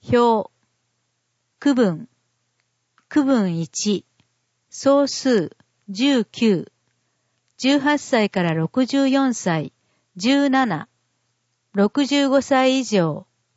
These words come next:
二。身体、零。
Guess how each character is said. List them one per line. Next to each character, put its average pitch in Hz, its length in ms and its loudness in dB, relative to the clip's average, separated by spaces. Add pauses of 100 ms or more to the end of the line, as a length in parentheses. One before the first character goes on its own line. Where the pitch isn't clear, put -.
(120)
二。 233 320 -2 (1000)
身 277 400 -2
体、 170 380 -4 (680)
零。 220 360 2